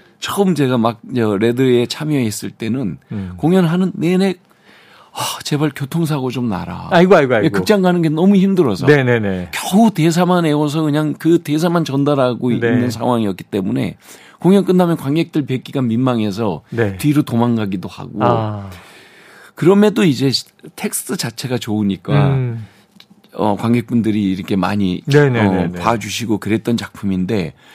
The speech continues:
Speaker 1: 저는 하는 내내 너무 괴로웠었죠.
Speaker 2: 예.
Speaker 1: 그래서 이제 두 번째는, 아, 정말 그렇게 힘들었음에도 이 마크 로스코라는 사람이 과연 정말 이 그림을 통해서 그리고자 했던
Speaker 2: 음.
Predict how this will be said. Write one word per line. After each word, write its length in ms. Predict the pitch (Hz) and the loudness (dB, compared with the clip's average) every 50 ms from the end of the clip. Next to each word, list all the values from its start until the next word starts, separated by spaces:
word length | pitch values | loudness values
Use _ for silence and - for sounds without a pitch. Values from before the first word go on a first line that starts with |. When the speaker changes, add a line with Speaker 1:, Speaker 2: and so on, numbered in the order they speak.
| - _ | -20 _
Speaker 1:
저는 240 | - - 156 180 185 | -6 -2 0 0 0
하는 340 | 156 139 196 202 208 202 170 | 0 0 0 0 0 0 0
내내 220 | 135 135 139 135 | 0 -2 -2 -2
너무 220 | 123 113 120 131 110 | -2 -2 -2 -2 -4
괴로웠었죠. 760 | - 107 104 107 107 98 90 - - - - - - - 139 | -4 -4 -2 0 0 -2 -4 -6 -10 -16 -14 -12 -10 -6 -4
Speaker 2:
예. 200 | 123 113 110 101 85 87 90 87 - - - | -2 -2 -2 -4 -8 -12 -18 -20 -20 -14 -4
Speaker 1:
그래서 280 | - 185 190 175 165 165 | 0 0 2 2 2 0
이제 420 | 143 127 117 127 127 113 107 - - _ _ _ - | 0 0 -2 -2 0 0 -2 -2 -6 _ _ _ -16
두 120 | - 127 | -8 -2
번째는, 540 | 123 127 120 101 - 113 107 107 104 92 76 - - - - - - - - - - - _ _ _ - | 0 0 0 0 -2 -2 -2 -2 -2 -4 -4 -6 -10 -10 -10 -10 -10 -12 -14 -16 -20 -20 _ _ _ -18
아, 540 | - - - - - - - - - - - - - - - | -14 -12 -10 -10 -8 -10 -10 -10 -12 -14 -16 -18 -20 -18 -14
정말 280 | - 117 127 135 131 | -10 -6 -4 -4 -4
그렇게 280 | - - 147 - - 165 | -4 -4 -6 -4 -4 -2
힘들었음에도 840 | 156 196 196 180 196 185 170 - - 160 151 147 - 143 170 185 - _ _ _ _ _ _ _ _ _ _ _ _ _ _ _ _ - | 0 0 0 2 2 0 0 0 -2 -2 -2 -2 -2 -2 -4 -4 -4 _ _ _ _ _ _ _ _ _ _ _ _ _ _ _ _ -4
이 280 | - 165 156 147 143 | 2 4 6 6 6
마크 300 | 127 120 131 131 - - | 6 4 2 0 0 0
로스코라는 640 | 139 135 123 - - - 135 120 120 110 107 107 104 | 0 0 0 -2 -6 -8 -4 -4 -2 -2 -2 -2 -4
사람이 600 | 98 - 98 92 90 90 90 92 101 123 120 127 - _ _ | -6 -8 -10 -8 -6 -6 -4 -4 -6 -8 -10 -14 -16 _ _
과연 340 | - - 117 139 160 160 139 | -8 -4 -2 -2 -2 -2 -4
정말 260 | 120 131 156 156 156 - | -6 -6 -6 -6 -4 -2
이 120 | 202 202 | -2 -2
그림을 400 | 202 - 180 180 180 202 185 160 | 0 2 2 2 2 2 0 0
통해서 360 | - - 156 147 139 131 - - | -2 -4 -4 -4 -4 -4 -6 -6
그리고자 420 | - 143 135 135 139 135 131 - 127 | -4 -2 -2 -2 -2 -2 -2 -4 -6
했던 380 | 110 110 110 - 120 104 90 - | -6 -8 -8 -6 -6 -6 -4 -4
Speaker 2:
음. 380 | 127 120 117 113 110 107 107 | -6 -6 -6 -6 -8 -8 -10